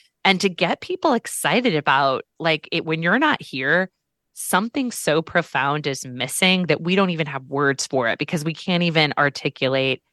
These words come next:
how powerful it is that you're present with us because you're this, you know, you have infinite value. You bring something that no one else can bring. To remind someone of that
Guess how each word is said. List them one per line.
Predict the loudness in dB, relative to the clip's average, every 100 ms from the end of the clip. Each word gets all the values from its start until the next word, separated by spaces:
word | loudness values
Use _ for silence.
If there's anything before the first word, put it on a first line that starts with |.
| _ -10
how | 2 2
powerful | 2 0 4 6 4 2 0
it | 0 -2
is | -4 -4 -6 -12 -4
that | -4 -2
you're | -4 -6
present | -8 0 0 2 0 -2
with | -6 -2
us | -4 -2 -6 -8 _ _ _ -6
because | -6 0 0 4
you're | 2
this, | 4 0 0 -6 _ _ -8
you | -4
know, | -2
you | 2 4
have | 2 0
infinite | -6 -4 0 0 2
value. | 2 4 4 0 -2
You | -6 -6
bring | -4 -4 -2
something | -2 -2 -2
that | -2 0
no | 2
one | 2
else | 0 -2
can | -10
bring. | 0 2 2
To | 0
remind | 2 2 2 2 2 2 0
someone | 0 0 0 -4
of | 0
that | 0 2